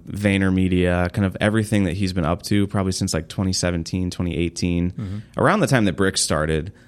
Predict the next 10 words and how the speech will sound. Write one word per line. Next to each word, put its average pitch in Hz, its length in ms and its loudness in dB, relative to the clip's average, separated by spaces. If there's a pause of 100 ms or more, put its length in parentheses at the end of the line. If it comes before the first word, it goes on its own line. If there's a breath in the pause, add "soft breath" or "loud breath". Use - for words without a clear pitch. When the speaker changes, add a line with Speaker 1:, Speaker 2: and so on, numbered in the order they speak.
(300 soft breath)
Speaker 1:
Because 104 220 0
obviously 107 460 2
when 95 140 2
you're 95 120 2
looking 95 280 2
to 85 80 2
build, 87 460 2 (640 soft breath)
you 90 100 -4
know, 80 260 -6 (180)
a 85 160 -2